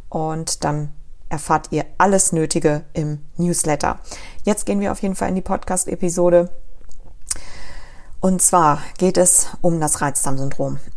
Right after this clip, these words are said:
<clears throat> Chronische Verstopfung oder chronischer Durchfall, häufiger Blähbauch, Bauchschmerzen oder auch einfach alles zusammen.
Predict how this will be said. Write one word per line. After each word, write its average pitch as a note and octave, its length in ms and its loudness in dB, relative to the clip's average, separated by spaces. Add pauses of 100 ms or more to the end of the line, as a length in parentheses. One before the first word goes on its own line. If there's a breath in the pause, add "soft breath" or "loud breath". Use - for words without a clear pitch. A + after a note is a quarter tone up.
<clears throat> F3+ 360 -6
Chronische A#3+ 500 4
Verstopfung F#3+ 800 0
oder D3+ 220 -2
chronischer G3 500 0
Durchfall, E3+ 720 0 (400 loud breath)
häufiger - 320 -2
Blähbauch, F3 800 4 (400 loud breath)
Bauchschmerzen F3 1000 2
oder F3 300 0
auch E3+ 160 -6
einfach F3+ 420 -4
alles F3 400 0
zusammen. D3 580 0